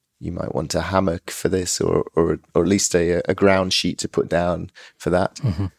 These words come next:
Speaker 1: But yeah, I've never had a tick in all my life.
Speaker 2: Maybe because you climbed trees all the time. <laughs>
Speaker 1: <laughs> Yes,
Speaker 2: And they don't
Speaker 1: yes.
Speaker 2: climb on trees, as we
Speaker 1: Yeah.
Speaker 2: know.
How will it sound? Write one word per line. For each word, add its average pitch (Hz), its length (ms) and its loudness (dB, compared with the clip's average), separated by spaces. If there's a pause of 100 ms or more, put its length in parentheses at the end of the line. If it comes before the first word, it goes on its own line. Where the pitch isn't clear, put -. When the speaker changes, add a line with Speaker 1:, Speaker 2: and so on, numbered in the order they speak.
(120)
Speaker 1:
But - 120 -10
yeah, - 100 4
I've 113 140 0
never 127 180 2
had 113 160 0
a 95 60 -4
tick - 320 -6
in 95 60 -4
all 107 80 -2
my 107 100 -2
life. 104 420 -4 (160)
Speaker 2:
Maybe 123 200 4
because 113 400 -2
you 113 60 -4
climbed 110 360 -2 (180)
trees 98 320 -2
all 104 160 -8
the 98 60 -12
time. 104 240 -4
<laughs> 92 180 -4
Speaker 1:
<laughs> 190 480 8
Yes, 123 200 6
Speaker 2:
And 151 120 4
they 135 160 6
don't 127 220 4
Speaker 1:
yes. 107 100 2
Speaker 2:
climb 131 220 4
on 120 100 0
trees, 127 300 -2
as 123 160 -4
we 131 100 2
Speaker 1:
Yeah. 131 140 2
Speaker 2:
know. 110 140 0